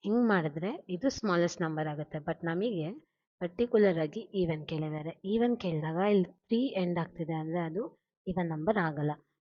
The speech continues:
So ಅದಕ್ಕೋಸ್ಕರ ಈವನ್ ನಂಬರ್ ಮಾಡಕ್ಕೆ ಝೀರೋ, ತ್ರೀ, ಟೂ. ಸ್ಟೂಡೆಂಟ್ಸ್ ಕನ್ಫ್ಯೂಸ್ ಆಗ್ಲೇಬಾರ್ದು. ಇದು ರಾಂಗ್ ಆನ್ಸರ್ ಈ ಕ್ವಶನಿಗೆ. ಕರೆಕ್ಟ್ ಆನ್ಸರ್ ಬಂದು ಒನ್ ಝೀರೋ ತ್ರೀ ಟೂ.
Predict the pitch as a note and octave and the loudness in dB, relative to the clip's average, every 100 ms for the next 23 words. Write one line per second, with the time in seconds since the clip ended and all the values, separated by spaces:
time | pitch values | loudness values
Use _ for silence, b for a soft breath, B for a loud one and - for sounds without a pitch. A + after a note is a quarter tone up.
0 | - F3 E3 G3 - E3 - D#3 F3 - | -14 -8 -6 -4 -2 -4 -4 -4 -2 -4
1 | G3 G3 G#3 G3 E3 D#3+ D#3 D3 D3 - | -2 0 2 0 -2 -4 -4 -4 -6 -4
2 | A#3+ D#4 _ _ _ D3 D#3+ D#3+ A#3+ D#4+ | -6 -6 _ _ _ -6 -4 0 0 -2
3 | - _ _ _ _ - E3 B3+ F4+ B | -6 _ _ _ _ -6 -4 -2 -4 B
4 | _ _ _ - C#3+ C#3+ _ _ _ _ | _ _ _ -16 -14 -14 _ _ _ _
5 | _ _ E3 E3 F3 F#3 - D#3 D3+ E3+ | _ _ -4 0 0 -2 -6 -6 -4 -4
6 | D#3 D#3 D#3+ E3+ E3+ D#3 D3+ D#3 _ _ | -2 -2 2 2 2 0 -6 -10 _ _
7 | F3+ F#3+ A3+ E3 E3 D#3+ D#3 D3 E3 E3 | -20 -16 -10 -4 -4 -2 -4 -6 -6 -6
8 | F3+ F#3 - E3 - D#3+ D#3 D#3 F3 _ | -2 -4 -2 -6 -6 -8 -8 -10 -14 _
9 | _ _ - F3+ F3+ - E3+ D#3 - D3+ | _ _ -6 -2 -2 -2 -6 -4 -6 -6
10 | D3+ D#3+ A3+ C#4+ - _ _ _ - F3 | -4 -2 -2 -4 -6 _ _ _ -2 0
11 | D#3+ D3+ E3 D#4+ - - _ _ - D3 | 2 0 -2 -6 -12 -20 _ _ -12 -12
12 | - | -12